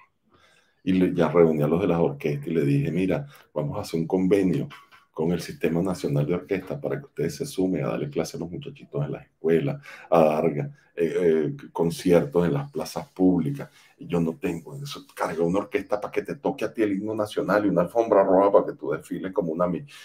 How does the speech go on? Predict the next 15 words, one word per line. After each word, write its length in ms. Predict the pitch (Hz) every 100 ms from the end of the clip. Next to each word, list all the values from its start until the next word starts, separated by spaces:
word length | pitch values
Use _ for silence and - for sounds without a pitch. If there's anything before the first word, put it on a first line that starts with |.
| - _ -
Yo 200 | 85 95
no 140 | 120
creo 240 | - 87
en 80 | 73 - -
eso, 200 | - -
yo 120 | 80
no 100 | 85
creo 220 | 82 85 87
en 160 | 90
eso. 300 | 78 71 - _ _ _ _ -
Y 220 | 78 78
yo 600 | 78 78 82 85 85 - - _ _ _ _ _ -
de 200 | 85 95
verdad 360 | 87 82 82
que 280 | - 101 85